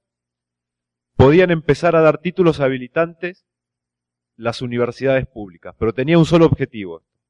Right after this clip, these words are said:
que las univer-, las universidades privadas, perdón, tenía un solo objetivo, que sean las universidades privadas católicas. Se firma rápidamente un acuerdo con la Santa Sede y ahí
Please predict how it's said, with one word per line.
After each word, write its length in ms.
que 80
las 160
univer-, 320
las 200
universidades 400
privadas, 360
perdón, 240
tenía 160
un 60
solo 140
objetivo, 440
que 100
sean 200
las 120
universidades 460
privadas 480
católicas. 540
Se 180
firma 340
rápidamente 560
un 80
acuerdo 680
con 180
la 80
Santa 320
Sede 420
y 140
ahí 380